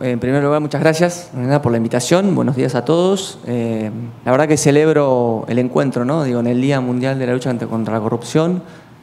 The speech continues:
Eh, y agradezco nuevamente la invitación. Quisiera presentarles, si les parece, simplemente un,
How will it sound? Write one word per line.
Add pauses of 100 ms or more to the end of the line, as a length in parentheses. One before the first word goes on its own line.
(380)
Eh,
y
agradezco
nuevamente
la
invitación. (240)
Quisiera
presentarles,
si
les
parece,
simplemente
un,